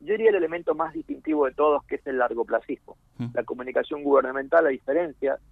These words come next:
Speaker 1: de las campañas electorales, de la comunicación de riesgo incluso, ¿por qué no?, de la comunicación de crisis, es largoplacista por esencia. Esto no significa que por pensar en largo plazo, con coherencia obviamente, tenga que abandonar el día a día.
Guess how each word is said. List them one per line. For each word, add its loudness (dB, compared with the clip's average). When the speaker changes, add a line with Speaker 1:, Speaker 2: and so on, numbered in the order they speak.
Speaker 1:
de -6
las -4
campañas -4
electorales, 4
de 0
la 4
comunicación -4
de 4
riesgo 4
incluso, -4
¿por -8
qué -8
no?, -2
de 2
la -2
comunicación -8
de 0
crisis, -2
es 4
largoplacista 2
por -2
esencia. -8
Esto 0
no 4
significa 4
que -2
por 2
pensar 2
en 2
largo 2
plazo, 4
con -8
coherencia -2
obviamente, -6
tenga -4
que -8
abandonar -4
el -4
día 2
a 4
día. 2